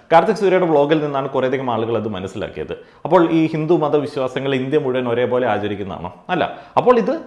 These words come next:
പ്രാദേശികമായിട്ടുള്ള ഒരു കൂട്ടം ആളുകളുടെ വിശ്വാസം ആചരിക്കുന്നതിൻ്റെ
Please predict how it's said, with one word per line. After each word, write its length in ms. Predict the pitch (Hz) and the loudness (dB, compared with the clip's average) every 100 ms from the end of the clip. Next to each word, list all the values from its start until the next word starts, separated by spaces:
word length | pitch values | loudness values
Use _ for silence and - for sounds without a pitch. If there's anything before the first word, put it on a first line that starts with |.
| - | 2
പ്രാദേശികമായിട്ടുള്ള 920 | 160 190 240 247 247 214 185 175 208 165 | 4 4 2 0 -2 -2 -2 -2 -2 2
ഒരു 100 | 165 185 | 2 2
കൂട്ടം 220 | 190 190 156 | 2 0 0
ആളുകളുടെ 420 | 156 151 143 220 - - - 165 | 0 0 -2 -4 -6 -14 -6 0
വിശ്വാസം 460 | 175 180 214 208 175 139 151 | 0 2 0 0 -4 0 0
ആചരിക്കുന്നതിൻ്റെ 640 | 165 175 170 156 143 160 | 2 0 0 -2 -2 0